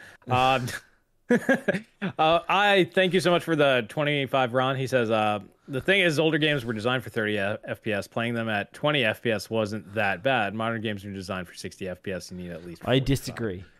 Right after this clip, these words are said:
Speaker 2: I firmly, I vehemently disagree. I, I, I had a terrible experience trying to play Crysis at twenty-four F P S. Like, a terrible experience.
Speaker 1: Well, we
Speaker 2: Um,
Speaker 1: also had C R Ts too, which m-,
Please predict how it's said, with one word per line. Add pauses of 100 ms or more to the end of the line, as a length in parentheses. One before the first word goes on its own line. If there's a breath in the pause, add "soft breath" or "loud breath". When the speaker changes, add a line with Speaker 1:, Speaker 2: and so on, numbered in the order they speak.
Speaker 2:
I
firmly,
I
vehemently
disagree. (440)
I, (120)
I, (360 soft breath)
I
had
a
terrible
experience
trying
to
play
Crysis (540 soft breath)
at
twenty-four
F
P
S. (220)
Like, (520 loud breath)
a
terrible
experience. (240)
Speaker 1:
Well,
we
Speaker 2:
Um,
Speaker 1:
also
had
C
R
Ts
too,
which
m-,